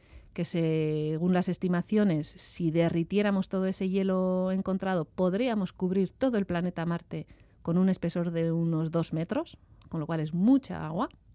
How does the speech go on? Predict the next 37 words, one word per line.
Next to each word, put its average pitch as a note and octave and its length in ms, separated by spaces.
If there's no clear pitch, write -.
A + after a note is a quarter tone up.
y C4+ 120
la D4 120
ubicación G#3 480
en E3+ 80
el E3+ 100
Ecuador. D#3 460
Eh, G3 920
esto C4+ 300
tiene C#4 240
relación C4+ 460
un C4 80
poco C4+ 280
con G3+ 180
esa G#3+ 460
futura G#3 1000
misión G#3 380
tripulada G3 960
o F#3+ 60
exploración F#3+ 640
humana G3 420
de, F#3 420
de F#3 120
Marte, A#3 600
que, E3 300
con E3+ 160
el D#3+ 140
que E3+ 100
todos, F3+ 880
eh, F3 240
soñamos F#3+ 640
o, F3+ 100
o F3 380
hablamos G3 480
al F3+ 120
menos F#3+ 340
muy F#3+ 420
frecuentemente, G#3 760